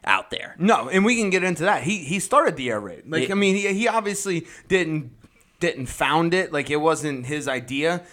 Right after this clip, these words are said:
Speaker 2: but he kinda perfected it.
Speaker 1: He kinda, he perfected it, yeah.
Speaker 2: Like, and he, he perfect-, perfected it early on, and he beat, look, I have a stat, actually. He has the most wins against A P top twenty-five teams as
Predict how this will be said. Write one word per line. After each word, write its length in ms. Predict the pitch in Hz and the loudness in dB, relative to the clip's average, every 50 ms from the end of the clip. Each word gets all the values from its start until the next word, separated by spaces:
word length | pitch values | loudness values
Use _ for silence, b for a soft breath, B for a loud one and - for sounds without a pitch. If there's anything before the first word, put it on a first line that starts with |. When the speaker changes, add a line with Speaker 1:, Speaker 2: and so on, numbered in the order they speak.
| B B - | B B -4
Speaker 2:
but 80 | 160 | -2
he 120 | 156 175 220 | -2 -2 -2
kinda 260 | - - 262 262 240 | -2 -2 -2 -2 -2
perfected 540 | - - 151 - - - 156 - - 117 107 | -2 -4 -4 -2 -2 -4 -2 -4 -6 -6 -4
it. 100 | 120 123 | -4 -4
Speaker 1:
He 100 | 123 123 | -4 -2
kinda, 240 | 117 131 107 104 - | -2 0 -2 -2 -4
he 140 | 110 117 117 | -6 -8 -8
perfected 480 | - 120 104 - 107 92 - - 95 | -8 -8 -4 -4 -4 -4 -4 -8 -12
it, 120 | 101 101 - | -12 -12 -6
yeah. 120 | 110 151 147 | -4 -4 -2
Speaker 2:
Like, 220 | 156 160 156 B B B B - | -2 -4 -4 B B B B -4
and 180 | 160 170 165 165 | -2 0 0 0
he, 160 | 165 180 165 | 0 0 -2
he 100 | 156 165 | -4 0
perfect-, 760 | 160 220 240 240 - 208 233 226 240 - - - - 190 - | 0 0 0 0 -2 -4 -4 -4 -4 -6 -10 -10 -12 -10 -8
perfected 380 | - 214 - 262 269 262 202 156 | -8 -4 -2 -2 -2 -2 -4 -6
it 100 | 147 139 - | -6 -2 2
early 280 | 156 165 156 139 131 | 2 2 2 2 0
on, 260 | 143 160 156 131 117 113 B B B B B | 0 0 0 0 -2 -6 B B B B B
and 160 | 147 147 135 | -2 -2 0
he 120 | 127 214 240 | 0 -2 -2
beat, 380 | 170 - 226 262 240 - B B B B - | 0 0 -2 -2 -2 -4 B B B B 0
look, 260 | 233 202 - - - - | 0 0 0 -4 -4 -2
I 140 | 151 175 214 | 0 0 0
have 120 | 247 247 190 | 0 -2 -2
a 60 | 170 | -4
stat, 300 | - - 214 160 - - | -2 0 0 0 0 -2
actually. 360 | - 131 135 - - 131 113 | -6 -6 -6 -4 -6 -6 -6
He 240 | 104 - 160 208 233 | -6 -4 -4 -2 -2
has 320 | 214 220 247 233 202 170 143 | -2 -2 -2 -2 -4 -4 -2
the 180 | 151 185 220 | 0 4 4
most 340 | 208 180 180 190 196 190 - | 6 6 6 6 4 4 -2
wins 400 | 151 147 180 196 185 160 139 120 | 0 2 2 4 4 2 2 0
against 520 | 113 143 139 156 160 151 - - - - B B B B B | -4 -2 0 0 0 0 -2 -8 -14 -16 B B B B B
A 120 | 143 151 170 | 2 2 4
P 200 | 165 - 196 196 | 4 2 0 0
top 240 | - - 180 165 - | 0 0 -2 -2 -4
twenty-five 560 | - - 185 180 175 170 - 170 165 156 139 | -4 -4 -2 -2 -2 0 0 0 0 0 -2
teams 540 | - - 151 160 156 139 123 120 113 - - b b b b b b b _ - | -4 -6 -6 -4 -4 -2 -4 -6 -6 -10 -16 b b b b b b b _ 2
as 380 | 165 175 180 185 175 147 - | 4 4 4 4 2 -2 -6